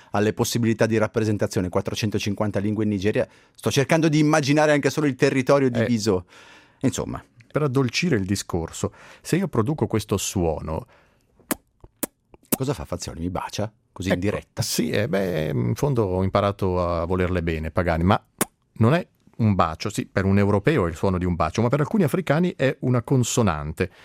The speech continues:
Speaker 2: Vede
Speaker 1: Mm.
Speaker 2: quanto è bella la, la varietà di ingegno degli esseri umani. Per alcuni è un bacio e per altri è una consonante avulsiva bilabiale, usata in alcune lingue africane. E sono chiamate
Speaker 1: Mi
Speaker 2: anche
Speaker 1: sento molto avulsivo in questo momento.
Speaker 2: Vero? La
Speaker 1: Sì.
Speaker 2: ve-, lo vedo dagli occhi.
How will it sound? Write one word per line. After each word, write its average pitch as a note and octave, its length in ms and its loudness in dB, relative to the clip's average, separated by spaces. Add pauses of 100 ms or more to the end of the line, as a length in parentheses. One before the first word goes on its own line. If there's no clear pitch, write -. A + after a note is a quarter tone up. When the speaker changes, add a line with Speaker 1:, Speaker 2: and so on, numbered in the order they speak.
(180)
Speaker 2:
Vede D3 180 2
Speaker 1:
Mm. - 20 -2
Speaker 2:
quanto G#2+ 220 0
è A2 40 2
bella G2 340 2
la, D#2+ 280 -2 (240)
la A#2 100 2
varietà A#2 380 4
di A2 80 4
ingegno G#2 380 4
degli F#2 180 0
esseri F#2+ 260 0
umani. E2+ 360 -2 (400)
Per C3+ 140 2
alcuni C#3+ 300 2
è C3 40 4
un D3 120 2
bacio C#3+ 320 2
e G#2 40 2
per G#2+ 140 0
altri A#2+ 300 0
è - 20 4
una A#2+ 160 2
consonante D3+ 640 2
avulsiva B2+ 640 2
bilabiale, G2 840 0 (640)
usata A#2+ 540 4
in B2+ 120 2
alcune A2 300 0
lingue G2+ 380 2
africane. E2 640 -4 (420)
E - 220 -4
sono C#3+ 360 2
chiamate C3 260 0
Speaker 1:
Mi A2+ 60 0
Speaker 2:
anche C#3+ 100 2
Speaker 1:
sento C#3+ 160 2
molto D#3 220 2
avulsivo A#2 540 0
in F2 80 -2
questo E2+ 240 -8
momento. D#2+ 360 -4
Speaker 2:
Vero? A2+ 380 2
La - 40 -10
Speaker 1:
Sì. G2+ 140 -2
Speaker 2:
ve-, G2 220 -2
lo G#2 180 0
vedo A#2+ 180 2
dagli G2 240 0
occhi. D#2+ 340 -2